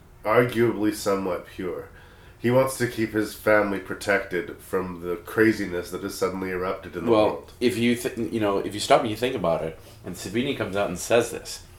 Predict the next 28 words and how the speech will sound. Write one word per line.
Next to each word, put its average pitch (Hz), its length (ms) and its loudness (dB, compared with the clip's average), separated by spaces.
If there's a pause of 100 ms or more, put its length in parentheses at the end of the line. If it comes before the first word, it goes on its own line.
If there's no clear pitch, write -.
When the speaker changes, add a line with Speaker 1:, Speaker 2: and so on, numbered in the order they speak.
(220)
Speaker 2:
that 98 580 2 (340)
in 110 160 -2
the 101 200 0
end, 90 380 0 (440)
um, 90 560 -2 (580)
Cooper 120 280 -4
was 87 220 -4
right 95 280 2
about 82 260 -4
staying 85 200 -10
in 80 60 -12
the 78 60 -14
basement, - 440 -8 (380)
and 92 160 -6
that's, 113 460 6
you 101 100 -8
know, 92 400 -6
the 90 100 -2
bi-, 92 400 4
I 104 100 4
guess 117 200 4
the 104 100 -4
biggest 98 400 -2
battle 98 240 4
between 82 300 -8
him 90 160 -6
and 82 140 -6
Ben 85 280 2